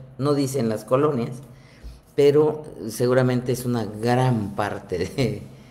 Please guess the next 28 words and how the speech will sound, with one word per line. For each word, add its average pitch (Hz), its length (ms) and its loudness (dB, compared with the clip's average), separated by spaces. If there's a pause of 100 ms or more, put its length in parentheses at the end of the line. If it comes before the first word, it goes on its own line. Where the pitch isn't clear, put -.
(300)
de, 95 600 -4
de 98 180 -8
Tuxtla 123 360 -4
Gutiérrez. 95 520 -2
Así 110 180 -10
que 123 100 -4
tome 117 440 -2
sus 110 220 -12
precauciones. 151 920 -4 (500)
Si - 180 -6
le 110 100 0
iba 120 200 0
a - 20 2
llegar 110 300 2
el 104 100 -2
miércoles 113 480 -4
o 110 60 -12
jueves, 160 560 -4
no 107 400 -6
espere 113 320 -6
que 98 80 -6
le 85 120 -4
llegue, 71 300 -6
¿no? 120 220 -10 (240)
Hasta 98 400 -6
el 95 260 -6
siguiente 107 880 -4 (440)
tandeo 110 480 0